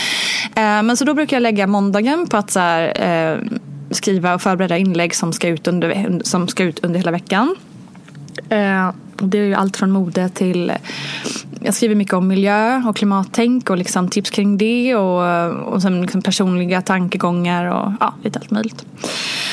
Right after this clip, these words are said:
Speaker 2: Sen tisdagen, det är min podddag. Eh,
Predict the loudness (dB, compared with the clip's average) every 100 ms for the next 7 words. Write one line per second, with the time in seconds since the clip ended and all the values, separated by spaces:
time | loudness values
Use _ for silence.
0 | -8 -6 0 2 2 0 0 0 0 2
1 | 2 2 2 2 2 2 0 0 0 2
2 | 2 2 2 0 -2 -8 -2 2 2 2
3 | 2